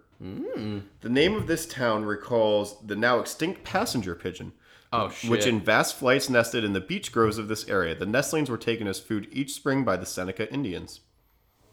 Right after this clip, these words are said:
Speaker 1: Aw.
Speaker 2: Huh. That's not what I expected.
Speaker 1: No, no. I, I, I don't know why,
Speaker 2: That's
Speaker 1: but
Speaker 2: actually kinda cute.
Speaker 1: Yeah, it is. I don't know why, but for a moment I did think it was gonna be, like, the language. It
Speaker 2: Uh,
Speaker 1: threw me
Speaker 2: I didn't,
Speaker 1: off.
Speaker 2: yeah.
Speaker 1: But that's, that's neat. Where is it?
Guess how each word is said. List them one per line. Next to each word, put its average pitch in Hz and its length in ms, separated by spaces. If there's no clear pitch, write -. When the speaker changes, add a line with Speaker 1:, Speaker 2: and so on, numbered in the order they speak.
Speaker 1:
Aw. 98 380
Speaker 2:
Huh. 339 100
That's 214 160
not 208 140
what 208 100
I 214 80
expected. 208 420
Speaker 1:
No, 151 360
no. 117 280
I, 160 300
I, 175 240
I 143 120
don't 180 100
know 165 80
why, 139 160
Speaker 2:
That's - 120
Speaker 1:
but 262 60
Speaker 2:
actually 262 200
kinda 233 240
cute. 202 440
Speaker 1:
Yeah, 135 180
it 123 60
is. 117 160
I 143 80
don't 160 80
know 160 80
why, 147 80
but 117 160
for 135 160
a 127 40
moment 123 340
I 107 80
did 110 320
think 101 160
it 101 40
was 98 120
gonna 101 100
be, 95 80
like, 92 180
the 95 60
language. 90 560
It - 440
Speaker 2:
Uh, 120 360
Speaker 1:
threw 90 60
me 95 60
Speaker 2:
I 98 60
didn't, 120 140
Speaker 1:
off. - 60
Speaker 2:
yeah. 127 80
Speaker 1:
But 50 380
that's, - 320
that's - 240
neat. 131 280
Where 160 160
is 240 100
it? 226 180